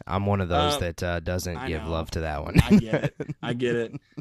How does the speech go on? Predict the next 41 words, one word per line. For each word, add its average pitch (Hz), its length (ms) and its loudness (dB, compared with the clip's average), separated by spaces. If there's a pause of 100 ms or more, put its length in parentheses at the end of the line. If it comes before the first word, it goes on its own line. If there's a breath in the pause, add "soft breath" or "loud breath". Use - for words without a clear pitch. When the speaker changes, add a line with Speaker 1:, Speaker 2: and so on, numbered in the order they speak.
(140)
Speaker 2:
But 151 140 0
I 170 40 4
remember 220 360 4
that 220 140 -2
theatrical 202 480 -4
release. 170 260 -6
It 127 60 -6
was 131 100 -8
a 143 40 -12
lot 147 120 -8
of 147 80 -12
fun. 135 300 -12 (100)
Um, 139 280 -2
and 147 100 0
he 185 180 6
says 185 360 2
that 147 180 2
it's 143 180 -4
right 151 320 0
up 175 180 0
there 160 300 0
with 139 300 -4
five 160 520 -6
and 143 240 -10
six. - 640 -4 (380)
Really 156 300 4
well-made 139 600 0
movies. 120 580 -4
And 143 160 0
I, 214 300 0
I 147 80 2
really 156 320 2
do 170 140 4
agree 165 240 0
with 175 120 0
that. 120 280 -12 (460)
Speaker 1:
I 90 120 0
agree 135 100 -2
as 139 280 2
Speaker 2:
Um, 110 40 2
Speaker 1:
well. 123 220 0